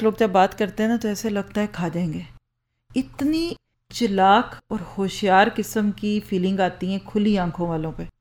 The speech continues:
آج سے آپ چیک کریں خود کو۔ دیکھیں، یہ وہی بات میں کہوں گی کہ یہ کوئی ایسا سبق نہیں ہے کہ جس کے بعد آپ کوئی دوسروں کو سکھانے چلے جائیں گے، یہ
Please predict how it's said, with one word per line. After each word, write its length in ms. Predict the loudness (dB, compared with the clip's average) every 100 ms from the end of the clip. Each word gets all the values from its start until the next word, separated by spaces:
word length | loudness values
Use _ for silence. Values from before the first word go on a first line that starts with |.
| _ _
آج 220 | 4 6
سے 100 | 6
آپ 140 | -2 -2
چیک 180 | -6 -2
کریں 160 | -2
خود 220 | -2 -4 -6
کو۔ 160 | -10 -10 _ _ 0
دیکھیں، 220 | 2 4
یہ 140 | 4 4
وہی 180 | 4
بات 240 | 8 6 6
میں 100 | 2
کہوں 240 | 2 2
گی 80 | 2
کہ 120 | 0
یہ 180 | 2 2
کوئی 160 | 4 2
ایسا 200 | 2 0
سبق 340 | 0 0 0
نہیں 240 | 0 2
ہے 80 | 4
کہ 120 | 4
جس 280 | 2 0 0
کے 140 | -2 4
بعد 260 | 4 6
آپ 260 | 4 4 2
کوئی 640 | 0 0 -2 _ _ -4
دوسروں 340 | -2 -2 0 2
کو 120 | 2
سکھانے 380 | 0 0 0 0
چلے 280 | 0 0 0
جائیں 260 | 0 0
گے، 80 | 2
یہ 180 | 2